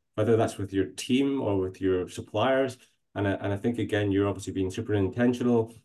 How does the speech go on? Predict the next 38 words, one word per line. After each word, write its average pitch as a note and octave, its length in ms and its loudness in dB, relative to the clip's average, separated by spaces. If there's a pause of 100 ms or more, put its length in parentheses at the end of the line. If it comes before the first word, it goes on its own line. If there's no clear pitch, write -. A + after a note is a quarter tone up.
(120)
And, G#2 120 -2
and G#2 180 -4
I G2 40 -2
think, G#2 220 -2
of G2 100 -12
course, A#2+ 240 0
as G2 100 -8
we G#2 100 -4
build A2+ 280 2
that - 220 0
team, C#3 400 0 (920)
like A#2+ 220 0
you G#2+ 60 -4
touched C#3 300 -4
on, A2 300 2
it's A2+ 160 -6
all A#2 180 2
about A2+ 320 0
surrounding A#2+ 480 4
yourself G2+ 420 -2
with - 160 -20
great G#2 240 2
people. D#2+ 380 -8 (340)
You G#2 80 -2
know, G#2+ 140 4
it's, - 160 -6
it's B2 220 -4
a B2 80 2
long A#2 320 4
journey A2 360 2
to - 80 -10
take G2+ 180 -4
any G#2 240 2
medical G2+ 540 0
device F#2+ 340 -4
product - 380 -4
to - 80 -20
market. G#2 480 0